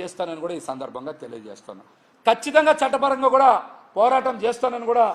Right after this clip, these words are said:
తెలియజేస్తూ ఉన్నా. అలాగనే ఇంకొక ముఖ్యమైన విషయం కూడా మాట్లాడాలి, కానీ దానికి కొద్దిగా మెటర్ రావాల్సి ఉంది. ఇంజనీరింగ్ విభాగంలో బాగా అధికారులకి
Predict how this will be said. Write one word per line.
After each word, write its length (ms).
తెలియజేస్తూ 640
ఉన్నా. 160
అలాగనే 380
ఇంకొక 280
ముఖ్యమైన 420
విషయం 240
కూడా 160
మాట్లాడాలి, 560
కానీ 240
దానికి 340
కొద్దిగా 460
మెటర్ 420
రావాల్సి 500
ఉంది. 220
ఇంజనీరింగ్ 560
విభాగంలో 480
బాగా 320
అధికారులకి 580